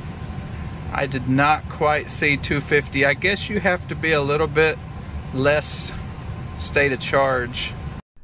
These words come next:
So we're off to the races here, and we very quickly hit ten, fifteen, and twenty percent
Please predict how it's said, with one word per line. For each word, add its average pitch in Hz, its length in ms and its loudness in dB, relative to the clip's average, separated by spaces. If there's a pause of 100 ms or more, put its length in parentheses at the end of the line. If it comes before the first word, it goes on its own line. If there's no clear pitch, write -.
So 233 420 6
we're 196 240 8
off 196 200 6
to 170 120 4
the 147 100 2
races 139 560 4
here, 143 540 2
and 139 420 0
we 147 120 -2
very 202 360 2
quickly 147 680 2
hit 131 360 0
ten, 160 380 -4
fifteen, 143 680 -4
and 131 240 -2
twenty 135 320 -2
percent 123 640 -2